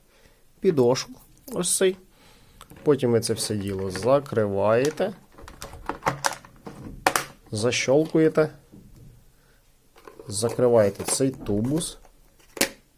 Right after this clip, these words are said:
Ось так. Раз, раз. Ось тут, а, дивіться, бачите, йде на чехлі така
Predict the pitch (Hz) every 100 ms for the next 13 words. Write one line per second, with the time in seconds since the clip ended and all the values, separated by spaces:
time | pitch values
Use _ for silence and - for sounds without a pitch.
0 | _ - - - - _ _ _ _ _
1 | _ - 101 - 127 - - - _ -
2 | 139 131 - - 120 127 - - _ -
3 | - - - - _ _ _ _ - -
4 | - - - - 120 - 120 113 113 113
5 | - 101 123 - 104 104 101 - 104 113
6 | - 110 107 101 101 -